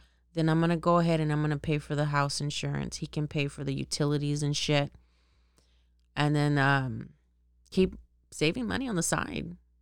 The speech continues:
You're not saving money on the side because you know your relationship's gonna fail. You're saving money on the side for a fucking rainy day. And just so happens he decides to leave one day. Well, guess what? There's your rainy day fund.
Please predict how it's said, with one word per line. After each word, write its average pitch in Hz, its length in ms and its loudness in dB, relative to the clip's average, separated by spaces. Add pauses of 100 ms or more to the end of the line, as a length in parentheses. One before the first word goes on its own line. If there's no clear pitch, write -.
(460)
You're 220 120 2
not 262 160 4
saving 240 300 4
money 220 220 6
on 208 60 6
the 180 60 4
side 185 240 4
because 170 260 2
you 170 120 6
know 156 560 8 (120)
your 160 240 2
relationship's 156 720 4
gonna 143 240 0
fail. 151 420 2 (320)
You're 262 140 0
saving 294 420 4
money 240 260 2
on 233 100 2
the 220 80 2
side 208 360 0
for 185 260 0
a 175 60 0
fucking 185 480 0
rainy 165 360 2
day. 139 460 -2 (800)
And 151 540 2
just 143 200 -2
so 160 120 4
happens 170 720 4
he 170 140 0
decides 151 460 2
to 156 80 -14
leave 196 240 -2
one 160 180 2
day. 147 120 2
Well, 139 180 -2
guess 143 300 -2
what? 294 280 0
There's 165 220 2
your 233 120 4
rainy 214 280 6
day 139 260 4
fund. 127 420 -6